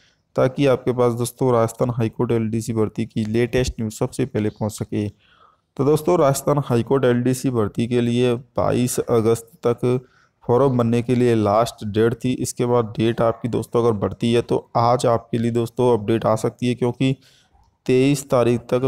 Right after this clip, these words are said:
फीस जमा कराने की लास्ट डेट दे रखी है। जी हाँ दोस्तों, तेईस तारीख तक आप इसमें फीस जमा करा सकते हैं और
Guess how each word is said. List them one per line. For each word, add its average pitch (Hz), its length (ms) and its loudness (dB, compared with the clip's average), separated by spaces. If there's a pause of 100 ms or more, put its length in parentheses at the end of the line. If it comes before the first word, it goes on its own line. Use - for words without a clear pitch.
फीस 117 300 -2
जमा 117 280 2
कराने 110 400 0
की 127 260 -4
लास्ट 107 420 0
डेट 117 220 0
दे 107 180 0
रखी 101 360 -2
है। 95 140 -2
जी 110 140 -2
हाँ 123 100 2
दोस्तों, 123 260 -4 (140)
तेईस 113 300 -2
तारीख 113 220 0
तक 113 160 -2
आप 110 200 -2
इसमें 147 280 -6 (580)
फीस 120 220 0
जमा 113 260 0
करा 113 220 2
सकते 117 400 -2
हैं 127 460 -2
और 117 280 2